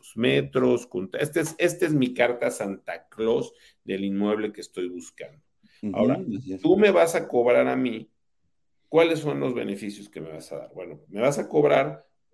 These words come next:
Speaker 1: pero ¿cuántas casas me vas a, a dar? ¿Qué, qué, este, qué garantía tengo sobre esos inmuebles?". Y como comprador, pues a lo mejor vas a ir a ver,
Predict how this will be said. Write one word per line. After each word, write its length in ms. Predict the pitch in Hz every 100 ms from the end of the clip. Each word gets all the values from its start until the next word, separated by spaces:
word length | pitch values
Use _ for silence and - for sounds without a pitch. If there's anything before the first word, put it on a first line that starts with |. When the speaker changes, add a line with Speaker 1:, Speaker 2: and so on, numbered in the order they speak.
| _ -
Speaker 1:
pero 300 | 117 120 -
¿cuántas 440 | 135 135 131 131
casas 360 | - 123 117 104
me 120 | 101
vas 220 | 98 92
a, 200 | 90 90 -
a 120 | 92
dar? 520 | 110 127 127 127 127 - _ _ _ _ -
¿Qué, 540 | 135 131 131 123 123
qué, 380 | 123 117 113 110
este, 840 | 107 - - 98 95 92 90 87 _ _ _ _ _ _ _ _ _ -
qué 160 | 135
garantía 680 | 131 127 113 110 104 120 113
tengo 260 | 113 107 101
sobre 300 | 98 95 92
esos 220 | - -
inmuebles?". 640 | 87 101 117 123 117 110 120 127 -
Y 160 | 147
como 340 | - 156 160 156
comprador, 840 | 156 151 151 151 165 214 - - _ _ -
pues 120 | -
a 60 | 160
lo 100 | 160
mejor 540 | 160 170 190 214 -
vas 280 | 151 175 180
a 80 | 185
ir 180 | 185 175
a 80 | 170
ver, 340 | 170 170